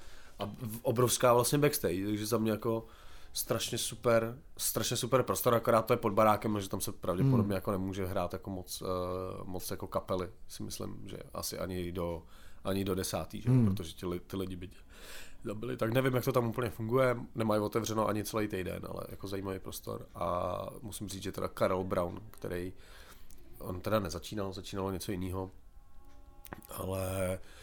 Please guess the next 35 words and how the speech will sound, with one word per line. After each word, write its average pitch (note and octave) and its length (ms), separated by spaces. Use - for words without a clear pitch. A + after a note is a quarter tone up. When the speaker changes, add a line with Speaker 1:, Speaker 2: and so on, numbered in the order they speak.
Speaker 1:
Karel G#2 260
Brown G2 300
jako - 160
úplně G2 400
skvělej, G2+ 720
je-, G2+ 280
jeho G2+ 320
aktuální G#2+ 380
koncerty F#2+ 360
jsou G#2 120
koncipovaný G#2 680
jako G2+ 200
předvolební, G2+ 760
předvolební G#2+ 460
Speaker 2:
Hmm. C3+ 80
Speaker 1:
kampaň A#2 560
a G#2+ 540
má A2+ 300
o A2 80
tom A2 180
i G#2+ 120
jako G#2+ 360
písničku, A2 400
nebo G#2 160
on G#2 140
říkal, G2+ 220
že G2+ 80
to G#2 80
není G#2+ 160
písnička, A2 420
že, G#2 120
že G2 140
to - 80
je A#2+ 60
projev, A2 460